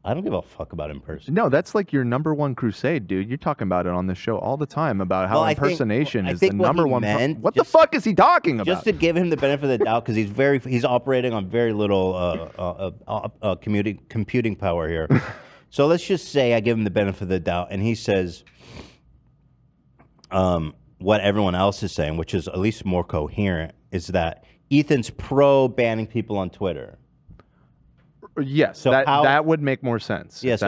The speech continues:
Speaker 2: that's
Speaker 1: so let's just, I'm gonna give you the benefit of the doubt, 'cause what you said makes no fucking sense,
Speaker 2: Right.
Speaker 1: right? So he says, "Ethan is pro getting people banned on Twitter, yet he got himself banned."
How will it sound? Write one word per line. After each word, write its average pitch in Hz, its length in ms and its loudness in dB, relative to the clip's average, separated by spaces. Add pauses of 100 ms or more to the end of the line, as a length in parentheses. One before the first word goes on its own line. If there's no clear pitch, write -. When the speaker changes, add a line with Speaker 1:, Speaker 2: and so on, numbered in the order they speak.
Speaker 2:
that's 104 120 -18
Speaker 1:
so 107 300 -2
let's 110 200 0
just, - 280 -6 (100)
I'm 107 120 -4
gonna 113 100 0
give 110 140 -2
you 110 80 2
the 95 60 0
benefit 98 260 -2
of 92 60 -6
the 90 80 -4
doubt, 87 300 -2
'cause 90 120 -6
what 98 160 -2
you 98 100 -4
said 92 200 -4
makes 90 240 -6
no 92 100 -2
fucking 87 360 -8
sense, - 360 -12
Speaker 2:
Right. 190 120 -2
Speaker 1:
right? 160 80 -8 (680)
So 135 160 0
he 131 100 2
says, 120 400 0
"Ethan 165 560 -2
is 131 300 -2
pro 160 880 2
getting 131 400 0
people 120 360 -2
banned 104 640 -2 (680)
on 104 160 0
Twitter, 104 440 2
yet 110 280 2
he 202 340 -4
got 120 300 0
himself 180 640 -2
banned." 67 500 -10